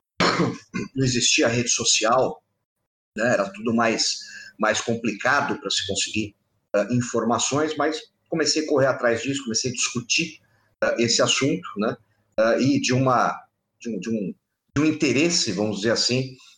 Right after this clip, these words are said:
acabou virando, ah, ah, quase um motivo de vida aí, né? Já se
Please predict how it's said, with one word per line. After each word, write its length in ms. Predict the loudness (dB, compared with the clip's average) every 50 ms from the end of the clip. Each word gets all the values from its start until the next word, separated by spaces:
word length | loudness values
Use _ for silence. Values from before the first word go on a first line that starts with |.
| -8 -6
acabou 460 | -4 -2 0 0 0 2 2 0 0 0
virando, 680 | 0 0 2 2 2 2 0 0 0 -2 -2 -6 _ _ _ _ _ _ -2
ah, 380 | 2 4 4 6 4 4 2 2 2 2 4 4 2
ah, 40 | 0 0
quase 260 | 0 0 0 0 0
um 40 | 0
motivo 420 | 0 0 0 0 -2 -2 -2 -2
de 120 | -2 -2
vida 380 | -4 -4 -2 -4 -2 -2 -2 -2
aí, 180 | -2 -4 -4 -4
né? 180 | -4 -4 -4
Já 140 | -4 -4 -4
se 180 | -4 -4 -6